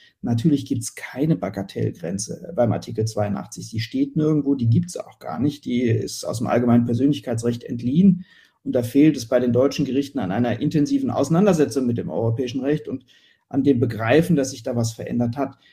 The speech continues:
Da ist der E U G H wirklich, äh, sehr gut, äh,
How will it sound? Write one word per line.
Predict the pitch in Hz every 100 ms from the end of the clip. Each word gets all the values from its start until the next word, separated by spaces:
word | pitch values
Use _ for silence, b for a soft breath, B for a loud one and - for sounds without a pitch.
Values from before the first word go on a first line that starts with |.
| b -
Da | 131 175
ist | 175 175
der | -
E | 131
U |
G | 139 123
H | 120 117 120 - _ _ 175 - - -
wirklich, | 147 147 120 113 180
äh, | 107 123 117
sehr | 117 147 165
gut, | 156 151 147 -
äh, | - 131 123